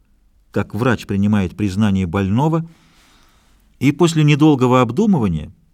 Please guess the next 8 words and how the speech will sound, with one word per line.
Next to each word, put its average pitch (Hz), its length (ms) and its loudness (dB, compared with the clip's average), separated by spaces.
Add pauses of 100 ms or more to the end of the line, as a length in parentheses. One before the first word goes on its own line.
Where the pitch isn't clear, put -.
(580)
ответил 170 460 0
мне 165 160 4
так, 104 340 -6 (640)
говоря 113 340 0
словно 110 300 0
наставник 107 560 -2
к - 40 -8
младшему: 98 500 -6